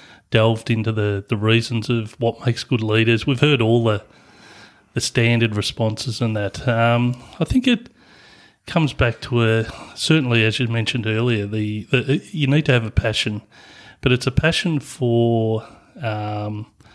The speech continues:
to a degree, sacrifice. And what I mean by that is that it's about, uh, putting other people and other people's goals and objectives and development in front of your own, it,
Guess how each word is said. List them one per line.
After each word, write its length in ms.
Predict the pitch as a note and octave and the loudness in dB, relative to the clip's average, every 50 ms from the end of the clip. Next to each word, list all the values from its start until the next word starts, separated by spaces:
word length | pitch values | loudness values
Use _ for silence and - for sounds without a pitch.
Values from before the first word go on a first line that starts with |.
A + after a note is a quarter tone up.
| - - - - _ - | -20 -20 -20 -20 _ -4
to 160 | - - B3+ | 0 2 2
a 20 | A3 | 2
degree, 720 | D3+ B2 - A#2+ A2+ B2+ B2+ A#2+ G#2+ G#2 G#2 C3 E3+ D#3 - - - - - | 2 0 0 2 2 4 4 4 2 0 0 0 -2 -2 -4 -8 -18 -18 -12
sacrifice. 800 | - - - B2+ A#2 - - A2+ - - A2+ G2 G2 G2 - - | -6 -2 0 0 0 -2 -6 -8 -6 -4 -4 -4 -4 -6 -6 -4
And 140 | B2+ A#2 B2+ | -2 0 2
what 100 | D#3 E3 | 2 2
I 40 | E3 | 4
mean 200 | D3+ C#3 C3 A#2 | 4 2 2 2
by 160 | - A2 G#2 | 0 -2 -4
that 260 | G#2 G#2+ G#2+ A2+ A2 | -4 -4 -4 -2 0
is 280 | A#2 A2+ A2 - - - | 0 -2 -2 -4 -4 -4
that 320 | A#2 A2+ A2 - - - - - - - - - - - - - - - - - - | -4 -4 -4 -4 -8 -14 -18 -20 -20 -20 -20 -20 -20 -20 -20 -20 -20 -20 -20 -8 -4
it's 160 | - B2 - | -4 -4 -2
about, 480 | B2 A2+ C3 C#3 D3 D3+ C#3+ - - - - - - - - - - - - F#3 | -2 0 2 4 4 4 2 0 -4 -12 -20 -20 -20 -20 -20 -20 -20 -18 -10 -6
uh, 460 | A#2+ A2+ A2+ A2+ G#2+ G#2+ G#2+ G#2+ G#2 | -4 -2 -2 -2 -2 -4 -4 -6 -6
putting 380 | - - - D3 C3+ B2 A#2 | -6 -4 0 0 2 2 2
other 180 | G#2 G#2 G#2+ A#2+ | 2 0 0 0
people 720 | - - - B2 A#2 A#2 A2+ - A#2 G#2+ G#2 G2+ G#2 - _ _ _ _ _ _ - - - _ _ _ _ _ _ _ _ _ _ - | 0 0 2 2 2 2 0 -2 -4 -4 -4 -4 -6 -10 _ _ _ _ _ _ -20 -20 -20 _ _ _ _ _ _ _ _ _ _ -6
and 180 | - B2+ A#2 | -2 0 2
other 140 | B2 B2 A#2 | 2 2 2
people's 420 | A#2 - B2 A#2 G#2+ - - A2 | 2 0 0 -2 -2 -2 -6 -6
goals 520 | - - - A2 G#2+ A2 A#2+ A#2+ A#2 - B2 | -4 -2 0 2 4 4 4 2 2 0 0
and 80 | A2+ | -2
objectives 800 | G#2+ G#2 - - A#2 G#2+ G#2 - - A#2+ G#2+ G#2+ - - - - - - - - - - - - - | -2 -2 -2 0 0 0 -2 -2 -4 -4 -4 -4 -4 -6 -6 -8 -8 -12 -14 -14 -18 -20 -20 -14 -6
and 480 | G3 B2+ B2+ C3 B2+ A#2+ A2+ A2 - | -2 0 2 2 2 0 0 -2 -4
development 640 | - A2+ G#2 A2+ G#2+ G#2+ A#2 A#2+ G#2+ A2+ G2+ G2+ G#2 | -4 -2 0 0 2 2 0 0 -2 -4 -4 -4 -4
in 80 | G#2 | -4
front 240 | G2+ - - A#2+ A#2 | -4 -2 -2 -2 0
of 160 | A2+ G#2 - | -2 -4 -4
your 120 | A2 G2+ G2+ | -6 -6 -2
own, 300 | G#2 A2 A2 G#2 G#2+ G2+ - | -2 -2 -2 -2 -4 -6 -4
it, 160 | - D3+ C#3 | -2 -2 -2